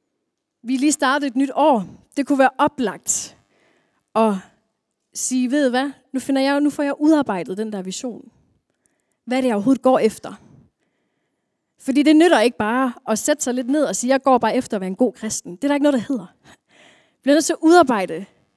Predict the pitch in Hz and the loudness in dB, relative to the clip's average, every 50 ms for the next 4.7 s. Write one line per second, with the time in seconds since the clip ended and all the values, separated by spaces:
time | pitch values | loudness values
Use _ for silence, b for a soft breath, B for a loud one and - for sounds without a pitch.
0 | _ _ _ - 208 226 208 220 208 - 202 214 240 262 262 233 - _ 220 202 | _ _ _ -2 -2 0 0 0 -2 -2 -2 -4 -4 -4 -4 -8 -10 _ -14 -12
1 | 202 - - - - 247 233 - - - - - _ - 190 - - - 233 226 | -10 -10 -8 -6 -4 -4 -4 -4 -6 -6 -10 -14 _ -8 -6 -6 -4 -4 -2 0
2 | 240 240 208 - - _ _ _ _ _ _ _ _ _ _ _ _ _ _ _ | 0 0 0 -4 -8 _ _ _ _ _ _ _ _ _ _ _ _ _ _ _
3 | _ _ 214 208 208 - - 247 285 254 226 - 240 247 240 - 226 - - - | _ _ -6 -4 -4 -4 0 0 0 0 0 0 0 -2 -2 -2 -6 -6 -4 -4
4 | - - 285 302 302 262 202 - - - 170 190 185 | 2 4 4 4 4 2 -2 -6 -6 -6 -6 -8 -8